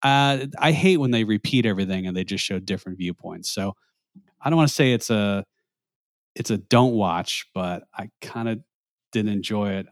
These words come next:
I am listening, though, Jay, to, uh, Bono from U two's audiobook. And it's just, I bring that up because it's, I think it's pretty good. Uh, it's interesting. I mean, I don't know if you were a U two fan growing up, but,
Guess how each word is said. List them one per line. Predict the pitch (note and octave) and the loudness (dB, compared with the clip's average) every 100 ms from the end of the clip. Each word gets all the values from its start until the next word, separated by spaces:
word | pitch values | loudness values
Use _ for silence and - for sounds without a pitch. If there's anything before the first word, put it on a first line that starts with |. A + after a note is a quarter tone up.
| - | -2
I | |
am | B2 C3 F3+ D3+ | 2 4 4 4
listening, | D3+ - A#2+ A2 | 2 2 2 2
though, | G2+ G2 | 2 0
Jay, | F#2+ G2 G2 F#2 - | -2 -4 -4 -4 -8
to, | - G2+ G2 | -6 -4 -4
uh, | F#2 F#2 F#2 F#2 - | -4 -4 -6 -6 0
Bono | A#2 A#2 G2 | 2 4 2
from | F#2 G2 | -2 -2
U | G2 G2+ | -2 -2
two's | - G#2 G2 F2+ - - | -4 -6 -6 -8 -12 -4
audiobook. | A#2 A#2 G2 F2+ E2+ E2+ - _ _ _ _ _ _ _ - | -2 0 -2 -4 -8 -10 -16 _ _ _ _ _ _ _ -2
And | C3 | 2
it's | C3 D#3 | 2 2
just, | G3+ - - | 0 0 -2
I | C3+ | 0
bring | C#3+ F3+ | 4 6
that | E3+ C3 | 6 4
up | B2+ A#2 - | 2 0 0
because | A2+ A2 G#2 - B2 | -2 0 -2 -2 -6
it's, | A2 - - | -8 -10 0
I | C#3+ | 2
think | G#3+ | 2
it's | G3 | 2
pretty | G#3+ D#3 | 2 4
good. | A#2+ G2+ A#2+ C3+ G#3 | 4 2 0 -6 -10
Uh, | A2 | -8
it's | G#2+ G2+ - | -6 -6 -2
interesting. | A#2+ A2+ - F#2+ F#2+ | -2 -2 -6 -6 -4
I | |
mean, | G2 G2 | -4 -2
I | |
don't | G2 | -2
know | F#2+ | -2
if | G2 | -2
you | G2 | -2
were | F#2 | 0
a | |
U | F#2 F#2+ | 0 0
two | - G2 | -2 -8
fan | G2+ F#2 F2+ | -4 -2 -2
growing | G2 F#2+ F#2 | -2 0 0
up, | F#2+ - | -2 0
but, | F#2+ | -4